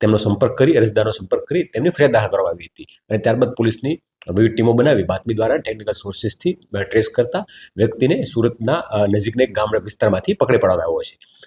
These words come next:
અને આ વ્યક્તિ છે અલ્પેશ ખેંગારભાઈ ગલચર.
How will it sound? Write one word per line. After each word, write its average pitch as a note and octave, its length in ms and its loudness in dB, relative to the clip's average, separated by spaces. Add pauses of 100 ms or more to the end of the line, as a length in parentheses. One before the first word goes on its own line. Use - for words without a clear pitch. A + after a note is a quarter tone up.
અને G2+ 100 -2
આ G2+ 40 2
વ્યક્તિ G#2+ 280 0
છે C3 320 0 (260)
અલ્પેશ - 440 -2
ખેંગારભાઈ A2 420 2
ગલચર. A2 420 0